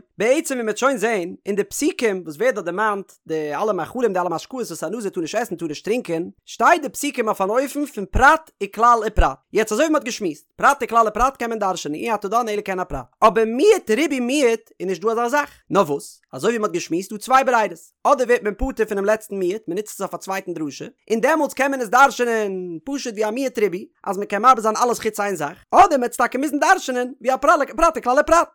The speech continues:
איז גיי מיט, דא דו זען, אז רב לוזר ווערט פטור פון דעם לעצטן פרת, ער נוצט עס אויף אן אנדערע דרשה, אין מיילא בלייבט דער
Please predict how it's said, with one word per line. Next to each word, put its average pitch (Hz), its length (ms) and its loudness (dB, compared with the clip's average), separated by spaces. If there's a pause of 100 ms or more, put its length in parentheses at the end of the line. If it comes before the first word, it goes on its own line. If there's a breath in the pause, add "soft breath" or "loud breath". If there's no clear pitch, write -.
(100)
איז 156 100 -6
גיי 240 180 6
מיט, 311 140 0
דא 254 140 2
דו 214 100 -8
זען, 233 460 4 (200)
אז 214 340 4
רב 202 200 2
לוזר 254 560 4 (180)
ווערט 220 260 0
פטור 349 200 4 (500)
פון 214 120 -2
דעם 208 120 -2
לעצטן 247 400 -2
פרת, 190 280 2 (160)
ער 233 100 2
נוצט 302 300 0
עס 262 160 -2
אויף 226 120 0
אן 220 100 2
אנדערע 262 300 2
דרשה, 185 380 -2 (260)
אין 247 160 2
מיילא 277 540 6
בלייבט 311 380 0
דער 262 80 2